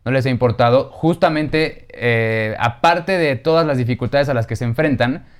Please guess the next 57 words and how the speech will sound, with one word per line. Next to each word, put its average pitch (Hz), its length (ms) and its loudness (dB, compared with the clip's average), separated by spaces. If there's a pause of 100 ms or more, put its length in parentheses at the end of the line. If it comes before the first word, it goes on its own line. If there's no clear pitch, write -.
(160)
se 127 120 -4
enfrentan 147 420 0
a 131 80 2
una, 143 460 -2
mm, 123 480 -2
muy 135 140 0
complicada 135 480 0
a - 20 2
la 127 100 4
hora 131 140 4
de 131 60 0
mandar 120 280 0
dinero 127 280 2
a 120 40 2
sus 117 180 -4
familias, 127 400 2
que 131 120 0
es 127 160 -2
la 143 180 0
principal 143 480 0
ar-, 147 240 0
la 120 160 0
principal 127 320 0
razón 151 240 -2
por 139 120 -2
la 123 100 0
que 110 100 -4
se 117 140 -4
van, 135 240 0 (140)
¿no? 135 200 -4 (380)
Ellos 160 180 2
se 147 100 0
van 156 280 0 (320)
con 127 140 0
la 127 40 2
idea 131 140 2
de 147 100 2
ganar 139 280 2
dinero 180 280 -2
y 165 40 -2
podérselo 147 380 -2
mandar 123 280 2
a 123 40 2
México. 117 480 -2
Y 123 260 -4 (260)
tanto 202 480 4
ha 185 200 8
sido 160 240 -2
esa 160 160 0
idea 139 140 0
entre 139 180 -2
los 123 140 0
mexicanos 117 500 -2
que 131 180 -2
hoy 156 160 0
en 165 140 -2
día 143 340 0